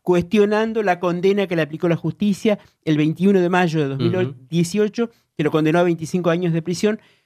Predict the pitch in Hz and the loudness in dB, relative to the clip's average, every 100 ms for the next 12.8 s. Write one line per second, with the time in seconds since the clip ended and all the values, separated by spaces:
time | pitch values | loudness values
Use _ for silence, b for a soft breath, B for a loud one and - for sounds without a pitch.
0 | _ - 208 - 214 196 190 175 185 175 | _ -2 -2 0 0 2 2 2 0 -2
1 | 190 170 165 147 151 - - 147 160 143 | -4 -2 -2 -2 -4 -6 -8 -6 -4 -6
2 | 120 147 135 123 117 113 113 _ _ _ | -4 -2 -2 -2 -2 -4 -10 _ _ _
3 | _ _ _ _ 123 135 190 202 190 196 | _ _ _ _ -4 2 2 2 2 0
4 | 196 - 202 - - 147 143 165 247 208 | -2 -4 -8 -10 -6 -2 0 2 2 0
5 | 185 175 175 180 170 196 - - 165 185 | 0 0 0 -4 -6 -8 -10 -2 0 0
6 | 170 156 185 175 170 - 208 170 220 - | -2 -2 -2 0 -2 0 0 0 -4 -4
7 | _ _ 156 147 180 165 233 226 202 190 | _ _ -2 2 2 4 0 0 0 2
8 | 139 120 b b _ 165 160 156 156 160 | 2 -2 b b _ -2 0 0 0 0
9 | 170 170 190 220 208 208 175 151 165 185 | -2 0 -2 2 2 2 0 0 0 0
10 | 196 175 151 139 170 165 165 180 180 175 | 0 0 -2 -2 0 2 0 0 -2 -4
11 | 170 170 180 165 180 - 139 147 147 170 | -2 -2 0 0 0 0 -4 -4 -2 -2
12 | 160 190 185 190 220 180 175 | 0 2 2 2 2 2 0